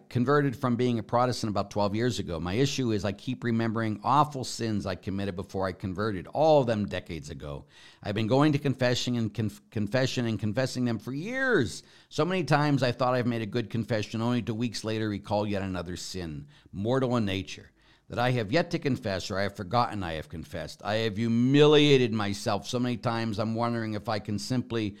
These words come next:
put my past behind me and just know my sins have been forgiven. Robert, Jesus Christ came and became a man and died on the cross to take away your sins, all of them. So when you make a good confession, and purposely,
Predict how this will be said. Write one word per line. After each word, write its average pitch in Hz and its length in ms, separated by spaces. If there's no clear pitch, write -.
put 147 180
my 123 140
past 135 420
behind 120 460
me 113 120
and 104 140
just 107 280
know 123 180
my 104 220
sins 123 400
have 104 100
been 107 220
forgiven. 107 580
Robert, 135 480
Jesus 170 500
Christ 123 540
came 139 480
and 117 160
became 151 400
a 147 80
man 127 460
and 110 160
died 131 320
on 135 160
the 131 80
cross 113 480
to 131 100
take 113 420
away 113 380
your 110 400
sins, 117 680
all 165 300
of 135 80
them. 82 320
So 147 140
when 160 200
you 240 100
make 185 220
a 175 40
good 143 300
confession, - 680
and 143 200
purposely, 165 680